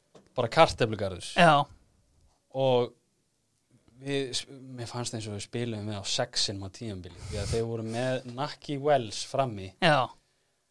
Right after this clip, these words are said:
Speaker 1: og með honum gæja sem hét James Hanson.
Speaker 2: Já.
Speaker 1: Og hann vann við það að raða í hillur í Tesco,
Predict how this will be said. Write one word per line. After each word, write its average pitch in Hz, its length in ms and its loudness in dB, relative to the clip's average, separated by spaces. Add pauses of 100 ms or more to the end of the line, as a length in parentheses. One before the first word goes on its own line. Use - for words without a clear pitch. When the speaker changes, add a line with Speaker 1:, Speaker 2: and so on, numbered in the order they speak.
(440)
Speaker 1:
og 127 440 4
með 139 440 2
honum 127 460 0
gæja 151 340 4
sem 139 160 -2
hét 135 160 -6
James 180 600 0 (400)
Hanson. 175 640 -4 (160)
Speaker 2:
Já. 156 240 4 (720)
Speaker 1:
Og 127 380 2 (1400)
hann 151 280 0 (280)
vann 156 320 4
við 160 200 0
það 170 340 4
að 147 140 0
raða 165 340 0
í 151 80 -2
hillur 160 480 -4
í 135 60 -4
Tesco, 160 580 0